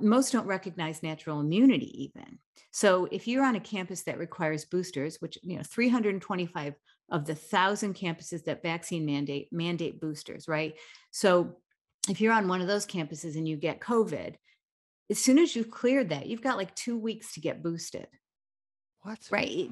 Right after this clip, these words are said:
Speaker 1: Yes, you still have to get your booster. And I know a lot of people who have tried for medical exemptions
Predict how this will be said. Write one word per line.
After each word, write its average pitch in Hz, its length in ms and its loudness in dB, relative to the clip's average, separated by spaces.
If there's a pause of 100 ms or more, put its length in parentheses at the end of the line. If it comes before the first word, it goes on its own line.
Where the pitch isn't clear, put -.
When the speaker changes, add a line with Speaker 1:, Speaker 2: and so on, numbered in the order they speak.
(280)
Speaker 1:
Yes, - 580 4
you 208 140 0
still 269 320 4
have 220 320 2
to 220 100 -4
get 202 160 2
your 185 120 -2
booster. 240 580 -4 (320)
And 202 160 0
I 208 80 2
know 214 220 4
a - 20 2
lot 202 200 2
of 220 80 -4
people 285 280 0
who 175 160 -2
have 151 140 -6
tried 185 360 -4
for 190 120 -6
medical 180 360 -6
exemptions 165 720 -6